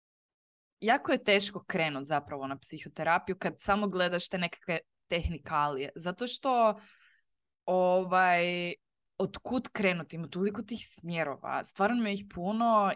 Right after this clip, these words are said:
i ima puno terapeuta. Kako odabrati, kako ću znat šta meni paše, koji smjer će meni pasat, ovo, ono.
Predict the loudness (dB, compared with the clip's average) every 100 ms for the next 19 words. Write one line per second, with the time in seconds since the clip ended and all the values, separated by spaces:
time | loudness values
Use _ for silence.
0 | -4 -10 -6 -2 -2 -2 -4 -2 0 0
1 | 0 -2 -4 -2 -2 -2 0 2 4 4
2 | 0 -2 -2 0 2 2 2 0 -2 -6
3 | -4 -4 -6 -4 -4 -4 -8 -8 -8 0
4 | 2 2 -2 -4 -2 -4 -6 0 0 0
5 | -10 -6 -4 -2 -6 -6 -2 -2 -2 -8
6 | -10 -8 -10 -6 -2 -2 -4 -8 -10 -10
7 | -10 -6 -2 -2 -4